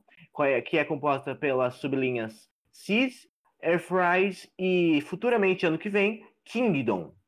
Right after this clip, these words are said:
que a gente já fala mais pro final, que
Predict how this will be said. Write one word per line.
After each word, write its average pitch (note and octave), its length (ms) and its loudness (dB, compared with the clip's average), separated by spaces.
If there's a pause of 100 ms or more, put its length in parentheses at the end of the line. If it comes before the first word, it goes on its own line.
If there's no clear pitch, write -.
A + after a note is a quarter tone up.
(340)
que - 100 -2
a D#3+ 60 2
gente E3+ 200 -4
já A3 140 0
fala F3 580 2
mais B2 260 -4
pro C3 100 -18
final, D#3+ 360 -2
que G3+ 460 0